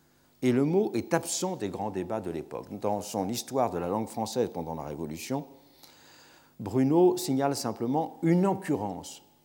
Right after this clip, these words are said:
du terme impartialité pendant la Révolution. Et dans toutes les grandes collections de gravures qui sont la collection, euh, Devinck, d'une part, et la collection Hénin, je n'ai trouvé, où il y a environ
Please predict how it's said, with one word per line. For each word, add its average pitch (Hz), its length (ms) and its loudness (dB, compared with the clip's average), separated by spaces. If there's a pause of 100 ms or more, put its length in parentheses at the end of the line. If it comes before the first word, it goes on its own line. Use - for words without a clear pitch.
du 110 100 -6
terme 120 240 0 (260)
impartialité 104 680 -4
pendant 90 240 -6
la 87 100 -6
Révolution. 78 500 -10 (1120)
Et 127 280 6
dans 104 220 2
toutes 214 480 -2
les 104 240 6
grandes 165 420 2
collections 135 520 2
de 104 100 2
gravures 101 640 2
qui 98 160 -8
sont 117 260 0
la 90 140 2
collection, 104 680 0
euh, 80 160 0
Devinck, 117 680 4 (480)
d'une 104 180 0
part, 113 340 6
et 90 60 2
la 90 100 4
collection 98 540 0
Hénin, 117 440 4 (1080)
je - 160 0
n'ai 143 120 8
trouvé, 143 460 6
où 110 120 2
il 95 120 2
y 110 100 6
a 101 200 8
environ 101 500 -4